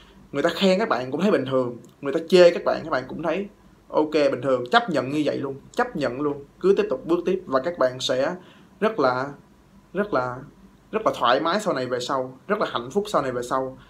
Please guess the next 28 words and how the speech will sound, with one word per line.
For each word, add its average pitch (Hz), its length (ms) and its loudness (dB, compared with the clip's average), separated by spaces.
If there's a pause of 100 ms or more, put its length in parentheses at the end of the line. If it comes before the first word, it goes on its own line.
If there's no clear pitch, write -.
(180)
Và 127 380 2 (300)
khi 180 160 2
các 202 80 2
bạn 131 120 -4
có 160 60 -4
thể 156 80 -6
áp 208 240 -4
dụng 127 240 -4
nó 185 80 -2
vào 131 320 -2
những 135 240 -6
cái 220 220 -2 (460)
công 165 180 2
việc 131 240 0
và 139 80 -6
những 135 240 -8
cái, 202 220 0
ờ, 127 280 -2 (420)
ờ, 120 680 -4
những 131 220 -6
cái, 170 300 0
ờ, 135 260 0
những 131 100 -4
cái 190 100 2
lĩnh 170 180 0
vực 202 160 2
các 208 100 -6
bạn, 127 340 -4